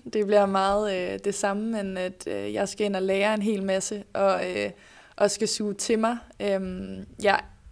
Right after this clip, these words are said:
aner ikke, hvordan Jesper, han har tænkt sig at spille, øhm, men, øh, jeg håber jo bare, at jeg kan gå ind og bidrage med en hel masse, øh, fart og fight, øhm,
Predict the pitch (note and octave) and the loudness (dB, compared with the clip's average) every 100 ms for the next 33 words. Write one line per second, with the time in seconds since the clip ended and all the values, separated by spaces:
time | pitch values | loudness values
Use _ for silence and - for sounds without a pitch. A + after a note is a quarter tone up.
0 | - G#3+ G#3 G3+ F#3+ F#3 G3 F#3+ F#3+ G3 | -4 0 2 0 -2 -2 0 2 2 0
1 | - G3+ G3 F#3+ G3+ F#3 F#3+ - - G#3+ | 0 -4 -4 -4 -4 -2 -2 0 0 2
2 | A3+ A#3 - G3+ G3 F#3+ F#3+ G3 F#3+ F#3+ | 2 -2 -6 -4 -2 -2 -4 -6 -4 -2
3 | F#3+ F#3+ F#3+ F#3+ G3 - - - - - | -2 -4 -4 -6 -6 -10 -20 -20 -20 -2
4 | G#3 G#3 A3+ A3+ A3 F#3+ F#3 F#3+ F#3+ F#3 | 4 6 8 8 6 6 4 2 0 -2
5 | G3+ F#3+ F#3 F#3 A3 A3 G3+ F#3+ F#3 F#3 | 0 0 -2 -4 -4 -2 -2 -2 -4 -4
6 | G3+ F#3 F3+ F#3 G3 F#3 F#3 - F#3+ F3+ | -2 -2 -4 -4 -2 -2 -4 -6 -6 -4
7 | F#3+ - - - - - - - G#3+ - | -4 -6 -10 -16 -20 -20 0 6 6 6
8 | G#3 - - G3 F#3 F#3 - G3 F#3 G3+ | 2 -2 -2 0 0 -2 4 8 8 6
9 | G#3 - - G3 G3 F#3 F#3 F#3+ F#3+ G3 | 0 -14 -8 -2 0 -2 -4 -8 -8 -10